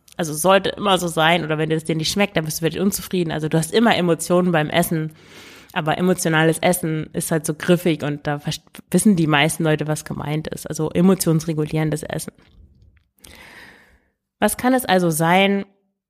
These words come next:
was du da, was du da eigentlich fühlst und was du nicht zulässt? Bleiben wir mal bei dem Punkt.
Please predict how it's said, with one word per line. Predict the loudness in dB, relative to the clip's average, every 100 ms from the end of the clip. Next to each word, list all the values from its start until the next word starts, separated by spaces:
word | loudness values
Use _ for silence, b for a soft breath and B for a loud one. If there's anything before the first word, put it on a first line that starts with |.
| _ _ -6
was | -4 -4
du |
da, | 0 2 4 2 0 -2 -6 -12 -20 _ _ _
was | -4
du | -2
da | 0
eigentlich | 2 2 0 -6
fühlst | -2 2 2 0 -4
und | -2
was | -2 -2
du | -2
nicht | -4 -4
zulässt? | -2 0 0 -2 -6 -12 -14 -8
Bleiben | 0 2 2
wir | 0
mal | 0
bei | -2 -2
dem | 0 -2
Punkt. | -4 -8 -10 -14